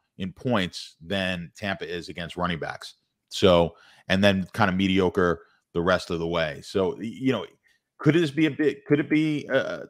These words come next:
a, a stackable game? I don't know. I mean, the potential's there. It's just an awful, as we went, just the, you know, the core four wasn't all that great. So this one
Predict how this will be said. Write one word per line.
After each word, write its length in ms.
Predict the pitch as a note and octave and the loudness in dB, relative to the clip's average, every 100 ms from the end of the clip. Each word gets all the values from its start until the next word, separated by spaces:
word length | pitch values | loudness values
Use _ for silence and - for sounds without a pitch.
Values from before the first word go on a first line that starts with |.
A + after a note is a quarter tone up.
| - | -8
a, 100 | A#2+ - - | -10 -10 -14
a 0 | |
stackable 520 | - A#2+ B2+ C3 C3 | -4 -2 -2 -4 -4
game? 260 | C3 C3+ - | -4 -6 -4
I 60 | B2+ | -4
don't 120 | C#3+ | -2
know. 160 | C3+ G#2+ | 0 0
I 80 | F#2+ | -2
mean, 240 | G2 F#2+ _ _ _ _ - | -4 -8 _ _ _ _ -14
the 60 | E2+ | -10
potential's 480 | - D#3+ D3+ C3 | 2 2 4 2
there. 380 | G#2+ C3 C3+ B2+ - _ _ _ _ _ _ - | 6 8 8 6 2 _ _ _ _ _ _ -10
It's 140 | A2+ | -4
just 180 | C3 B2+ | -4 -2
an 80 | A2 | 2
awful, 320 | A#2 - A2 | 2 2 -2
as 140 | G#2+ | -2
we 80 | A2 | -2
went, 240 | A2 A2+ - _ | -2 -2 -6 _
just 180 | G#2+ - | -12 -12
the, 120 | F#2+ - | -14 -10
you 100 | A2 | -6
know, 100 | F#2 | -4
the 80 | E2+ | -6
core 200 | - B2 | 2 2
four 280 | - B2 B2+ | 2 4 6
wasn't 240 | G2 F#2 | 4 0
all 120 | F2+ | -4
that 180 | F2 E2+ | -2 -4
great. 260 | - G2 F#2+ | -2 -4 -4
So 160 | - | -6
this 220 | F#2 G#2 A2+ | -6 -8 -6
one 300 | G2+ F#2 | -6 -6